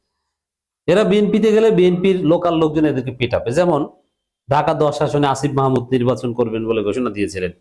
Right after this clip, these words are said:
সেখানে বিএনপি already প্রার্থী দিয়েছে। এখন আসিফ মাহমুদ যদি বিএনপিতে যোগ দেন, তাহলে ঢাকা দশ আসনে যে প্রার্থী ঘোষণা করা হয়েছে, ওই প্রার্থীর লোকজন আসিফকে পিটাবে রাস্তায়,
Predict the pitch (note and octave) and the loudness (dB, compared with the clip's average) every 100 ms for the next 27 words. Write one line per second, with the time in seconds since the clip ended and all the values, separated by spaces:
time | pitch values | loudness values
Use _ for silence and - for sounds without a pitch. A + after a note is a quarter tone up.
0 | _ _ _ _ _ - F#3 F#3+ F3 E3+ | _ _ _ _ _ 0 2 2 2 2
1 | E3 F3+ D#3+ D#3 D#3 C3 B2 G#2+ F#2 - | 2 2 2 2 0 -2 -2 0 0 -4
2 | - _ _ _ _ _ _ _ _ D#3 | -18 _ _ _ _ _ _ _ _ 0
3 | F3+ E3 F3 G3+ G#3 G#3+ F#3 A3+ F3 F3+ | 0 0 0 0 2 0 0 0 2 2
4 | F#3 F3 E3 D#3+ C#3+ C3+ A#2 D3 D3 C3 | 2 0 2 0 0 0 2 0 0 0
5 | D#3+ D3 D3+ - D#3+ F3 F3 D#3 D#3 D#3 | -2 -2 -4 -2 -4 0 0 0 -2 -2
6 | - D#3+ D3 C3+ D3 C#3 C3+ B2+ A2+ G#2+ | -2 -2 -2 -2 -4 -2 0 0 -4 -6
7 | G#2+ C#3+ - D#3 D#3+ F3 D#3 D3 D3+ A2+ | -2 -2 0 -4 -2 -2 0 -2 -2 -4
8 | B2+ - B2+ - B2+ A#2 G2+ F#2 - - | -6 -12 -18 -10 -4 -2 0 -2 -4 -12